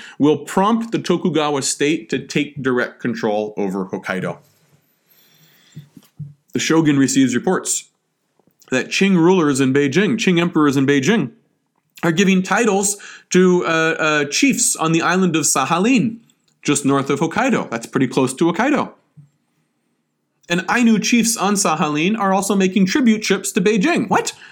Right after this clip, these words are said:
They're going, you know, just north of Ezochi, our, our own barbarian land, uh, which we thought Matsumai had full control over. Uh, culturally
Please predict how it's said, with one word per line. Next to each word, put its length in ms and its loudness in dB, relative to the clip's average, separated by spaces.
They're 100 2
going, 340 2
you 80 2
know, 60 0
just 180 -2
north 280 2
of 180 0
Ezochi, 560 2
our, 320 -2
our 300 0
own 160 2
barbarian 560 2
land, 320 -2
uh, 260 0
which 180 -2
we 120 2
thought 240 0
Matsumai 520 0
had 200 -2
full 160 0
control 420 0
over. 320 0
Uh, 260 0
culturally 920 0